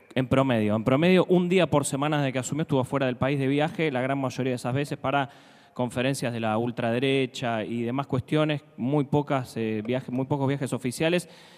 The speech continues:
Te quería preguntar si es coherente con el pedido que le hizo ayer a los ministros de que no pueden tener, este,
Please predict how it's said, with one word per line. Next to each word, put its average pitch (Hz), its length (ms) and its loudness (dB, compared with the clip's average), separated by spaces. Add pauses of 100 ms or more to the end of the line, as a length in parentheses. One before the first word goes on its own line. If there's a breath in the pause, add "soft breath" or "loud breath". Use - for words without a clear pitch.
(180 loud breath)
Te 131 80 0
quería 151 220 2
preguntar 151 420 0
si 165 120 -2
es 151 100 -6
coherente 160 720 4 (260 loud breath)
con 135 160 0
el 127 120 2
pedido 139 260 4
que 135 60 2
le 135 60 0
hizo 131 120 0
ayer 135 180 -2
a 131 40 2
los 127 100 2
ministros 139 460 0
de 131 100 2
que 123 80 -2
no 120 140 -2
pueden 131 180 0
tener, 123 260 -2
este, 110 640 -2